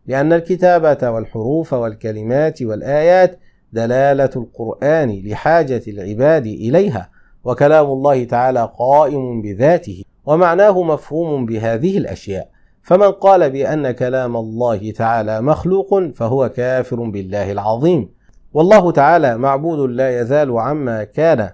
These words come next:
وكلامه مقروء ومكتوب ومحفوظ من غير مزايلة عنه.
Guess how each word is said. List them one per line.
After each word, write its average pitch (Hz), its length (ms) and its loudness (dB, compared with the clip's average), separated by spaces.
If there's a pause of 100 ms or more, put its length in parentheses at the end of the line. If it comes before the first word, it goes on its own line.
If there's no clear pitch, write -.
(140)
وكلامه 131 1000 0
مقروء 131 800 -4
ومكتوب 143 640 -4
ومحفوظ 147 840 -2
من 135 340 0
غير 135 440 2
مزايلة 107 680 -2
عنه. 113 400 -2